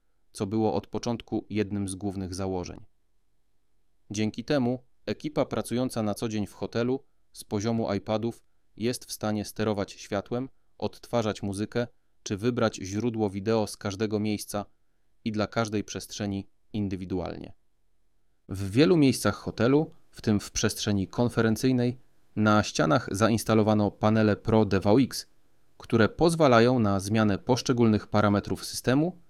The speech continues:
i przywoływanie kompletnych zapisanych scen. Natomiast dla potrzeb bardziej pogłębionego sterowania całym systemem do obiektu zostały dostarczone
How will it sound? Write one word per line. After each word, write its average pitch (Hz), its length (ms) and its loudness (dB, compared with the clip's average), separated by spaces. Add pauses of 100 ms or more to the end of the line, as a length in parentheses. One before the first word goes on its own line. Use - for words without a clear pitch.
(380)
i 110 180 2
przywoływanie 120 720 4
kompletnych 104 760 0
zapisanych 92 640 -6
scen. 87 340 -10 (840)
Natomiast 113 540 0
dla 98 160 0
potrzeb 127 400 -2
bardziej 120 400 2
pogłębionego 107 720 2
sterowania 104 560 -2
całym 113 360 0
systemem 117 480 -2
do 92 140 2
obiektu 92 560 -2 (300)
zostały 123 560 2
dostarczone 110 760 0